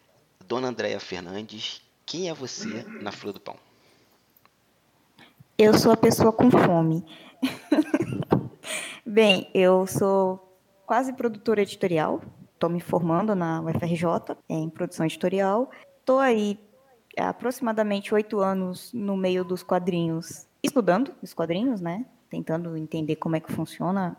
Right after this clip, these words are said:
Speaker 2: o mercado aqui no Brasil. Nesse meio tempo aí eu já fiz algumas coisas, principalmente trabalhos editoriais, mas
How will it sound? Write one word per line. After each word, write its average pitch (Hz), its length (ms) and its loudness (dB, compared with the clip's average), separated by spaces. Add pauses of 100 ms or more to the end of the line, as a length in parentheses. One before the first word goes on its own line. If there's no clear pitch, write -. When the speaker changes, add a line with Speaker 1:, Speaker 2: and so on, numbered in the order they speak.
(200)
Speaker 2:
o 160 200 -14 (380)
mercado 165 400 0
aqui - 160 -6
no 175 60 0
Brasil. 196 600 2 (480)
Nesse 269 440 2
meio 254 280 4
tempo 220 360 0
aí 196 160 2
eu 196 80 0
já 208 120 -4
fiz 208 200 -2
algumas 208 300 2
coisas, 285 760 2 (180)
principalmente 202 640 0
trabalhos 185 440 0
editoriais, 214 640 2
mas 180 400 -2